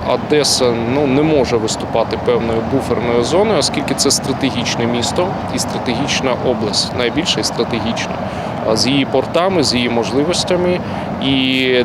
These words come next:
для Рос-, для так званої Росії це і потенційний вихід на Придністров'я. Тому ми, е, не повинні допустити, щоб Одеса була буферною зоною, і я сподіваюся, що такого не станеться.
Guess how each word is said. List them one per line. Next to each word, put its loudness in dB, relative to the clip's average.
для 4
Рос-, 2
для 2
так -2
званої 4
Росії 0
це 2
і 2
потенційний -2
вихід -2
на 0
Придністров'я. -4
Тому 2
ми, 2
е, 2
не 2
повинні 0
допустити, -4
щоб -4
Одеса 0
була 2
буферною 2
зоною, 2
і 2
я 2
сподіваюся, 0
що -4
такого 0
не -2
станеться. -2